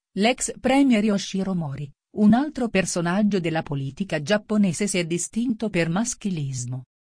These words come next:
Donne a Tokyo invitate alle riunioni di partito ma senza diritto di parola. Intento buono ma.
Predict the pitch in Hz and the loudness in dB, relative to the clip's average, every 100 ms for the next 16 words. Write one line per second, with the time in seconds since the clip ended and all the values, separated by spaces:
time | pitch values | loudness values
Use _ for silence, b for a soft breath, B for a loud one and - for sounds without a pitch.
0 | _ _ 170 185 214 196 170 160 233 247 | _ _ -2 2 4 4 0 -2 -6 -4
1 | 180 170 160 175 202 240 233 196 190 175 | -4 -2 -2 -2 -4 -4 -2 -2 -2 -2
2 | 165 185 190 151 156 202 214 - 247 226 | -2 0 0 0 -2 -2 -2 -4 -4 -2
3 | 180 156 - 202 185 175 170 170 196 - | -4 -4 0 2 2 -2 -2 -2 -4 -4
4 | 160 175 180 165 135 135 131 _ _ _ | -6 -6 -6 -8 -8 -10 -12 _ _ _
5 | _ _ _ 208 202 202 202 208 202 180 | _ _ _ 2 2 2 0 0 -2 -6
6 | 147 170 160 147 135 | -4 -2 -2 -4 -6